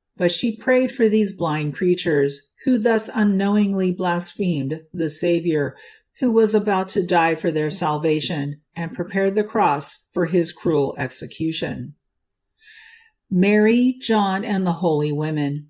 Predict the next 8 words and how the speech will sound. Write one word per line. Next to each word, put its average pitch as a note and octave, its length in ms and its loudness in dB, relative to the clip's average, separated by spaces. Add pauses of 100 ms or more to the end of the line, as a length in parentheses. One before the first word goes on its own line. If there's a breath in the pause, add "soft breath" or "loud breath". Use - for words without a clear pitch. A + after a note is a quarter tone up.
traversed A3 480 2
the - 220 0
outer G3+ 300 2
court E3+ 460 -2 (200)
attached F#3 540 -2
to G#3 80 0
Caiaphas's E3 800 0
house. E3 480 -4